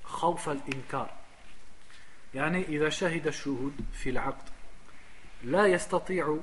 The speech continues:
أحد الزوجين أو الولي، يعني، أحد الطرفين بعد ذلك أن ينكر. مثلًا، لا يستطيع الرجل أن يقول: "لا، المهر كانت ثلاثمائة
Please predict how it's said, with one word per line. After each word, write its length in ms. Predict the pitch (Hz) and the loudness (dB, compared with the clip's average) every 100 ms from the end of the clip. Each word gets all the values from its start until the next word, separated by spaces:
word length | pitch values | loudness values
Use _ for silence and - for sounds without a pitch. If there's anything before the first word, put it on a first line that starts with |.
| - - | -4 -6
أحد 280 | 139 151 139 | -2 -2 -2
الزوجين 680 | 139 120 135 131 147 139 107 - | -4 0 0 2 2 2 -2 -6
أو 180 | 117 123 | -4 -2
الولي، 440 | 131 127 135 143 135 - - - - | 0 2 2 0 -4 -6 -10 -10 -6
يعني، 280 | 117 117 135 | -4 -4 -2
أحد 240 | 139 147 | 0 0
الطرفين 680 | 139 135 139 135 131 147 127 | 0 -2 0 0 0 -2 -2
بعد 280 | 123 131 131 | -2 -2 -2
ذلك 380 | 131 160 175 139 | 0 0 0 -2
أن 140 | 135 | 0
ينكر. 380 | 143 135 - 120 - - - 123 - - - - - - - - - - - - - | -2 -4 -6 -8 -8 -8 -6 -6 -6 -8 -8 -8 -8 -10 -10 -10 -10 -10 -10 -8 -2
مثلًا، 380 | 156 156 156 147 | -2 2 2 2
لا 200 | 147 180 | 2 4
يستطيع 500 | 170 160 156 165 135 | 4 4 0 0 0
الرجل 380 | 139 151 147 147 | 2 2 2 0
أن 140 | 139 | 0
يقول: 360 | 135 131 165 190 - - - - | -2 -2 -2 -2 -4 -8 -6 0
"لا، 280 | 147 156 135 | 2 2 2
المهر 420 | 131 151 139 131 | 0 0 -2 -2
كانت 340 | 147 143 147 160 - - - - - - - - | 2 2 0 -4 -8 -10 -10 -8 -8 -8 -10 -4
ثلاثمائة 580 | 139 147 139 143 135 | 0 0 -2 -4 -4